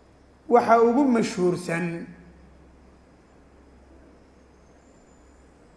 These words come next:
kutubta yaryar mukhtasaraadka, laba kitaab baa ugu mashhuursan. Hal kitaab oo saddexaadna waa in, waa laga yaabaa inay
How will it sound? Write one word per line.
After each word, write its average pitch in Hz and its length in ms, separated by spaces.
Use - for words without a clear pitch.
kutubta 233 380
yaryar 214 320
mukhtasaraadka, 202 760
laba 220 200
kitaab 220 360
baa 208 120
ugu 208 120
mashhuursan. 139 520
Hal 220 140
kitaab 202 320
oo 208 80
saddexaadna 190 560
waa 190 160
in, 202 80
waa 214 120
laga 196 180
yaabaa 175 420
inay 175 180